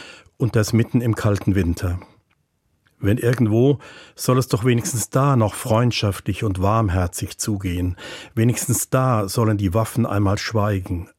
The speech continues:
Raum soll sein für Verstehen und Versöhnung, für eine schöne Zeit miteinander.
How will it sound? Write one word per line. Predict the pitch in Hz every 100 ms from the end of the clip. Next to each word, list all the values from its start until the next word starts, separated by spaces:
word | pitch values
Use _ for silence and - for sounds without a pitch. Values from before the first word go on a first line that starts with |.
| -
Raum | 92 104 123 113
soll | 95 101 92
sein | 104 95 90
für | - 101
Verstehen | - - - 113 104 95
und | 87
Versöhnung, | 107 90 104 120 107 85 - - - - - _ _
für | - 123
eine | 95
schöne | - 107 101 95
Zeit | - 107 117 -
miteinander. | 98 107 92 90 87